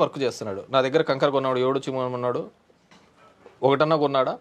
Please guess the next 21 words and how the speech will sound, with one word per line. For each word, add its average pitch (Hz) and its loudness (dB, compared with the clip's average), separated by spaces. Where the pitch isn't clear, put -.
సూరికి 175 2
సంబంధించిన 139 -2
క్వారీకే 135 2
డెబ్బై 135 4
కోట్లు 165 2
పెనాల్టీ 135 0
వేసినారు. 95 -12
ఫ్రాడ్ 143 6
చేసి 120 -4
ఉంటే - -8
డెబ్బై 127 -2
కోట్లు 156 -2
ప్ర-, 123 -2
పెనాల్టీ 120 0
వేసినారు. - -12
అతని 143 2
కంకర 180 2
నా 147 6
దాంట్లోంచి 139 0
తోలుకుంటున్నాడా? 101 -6
సూర్యనే 190 2